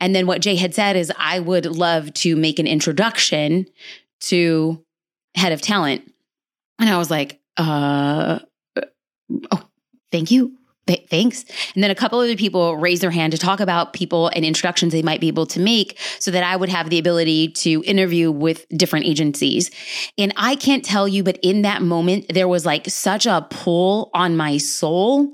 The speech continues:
that I think I had inadvertently made a decision without claiming that I had made a decision, because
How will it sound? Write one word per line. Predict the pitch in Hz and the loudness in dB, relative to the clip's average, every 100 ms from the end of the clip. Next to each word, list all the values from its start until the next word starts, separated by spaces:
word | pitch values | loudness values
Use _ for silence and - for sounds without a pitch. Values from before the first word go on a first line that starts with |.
| - - - | -8 -18 -8
that | 180 185 170 170 _ - | -2 0 0 -2 _ -4
I | 240 | -2
think | - 285 | 0 0
I | 277 | 0
had | 214 185 - | 2 0 0
inadvertently | 208 214 175 175 - 175 175 175 175 _ _ _ _ - - | 0 0 0 -2 0 2 2 0 -2 _ _ _ _ -16 -6
made | 180 175 175 | 0 2 2
a | |
decision | 160 160 165 156 185 185 - | 0 -2 0 0 2 0 0
without | 180 175 151 | -2 0 -2
claiming | - 160 160 160 | -2 0 2 2
that | 160 | 2
I | 156 | 0
had | 156 | 0
made | 160 | 0
a | 151 | -2
decision, | 165 - 170 147 | -2 0 2 2
because | 151 175 208 208 175 | 0 -2 0 0 0